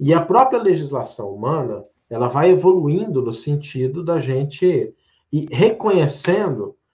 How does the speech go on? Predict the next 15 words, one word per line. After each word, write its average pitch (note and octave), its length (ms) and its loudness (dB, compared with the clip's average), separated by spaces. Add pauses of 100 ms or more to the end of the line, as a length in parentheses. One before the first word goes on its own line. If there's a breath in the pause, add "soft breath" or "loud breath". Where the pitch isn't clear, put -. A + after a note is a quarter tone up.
(140)
as C3 200 0
diferentes D3 560 0
situações, E3 880 -4 (280)
as A2+ 160 -8
diferentes A2+ 500 -8
causas, B2+ 600 0
os A2 120 -12
diferentes A#2+ 440 -6
processos D#3+ 640 0
que F3 120 -8
envolvem C#3 340 0
as C3 100 -6
nossas C#3+ 280 -6
experiências C3 580 -4
materiais. C#3+ 680 -6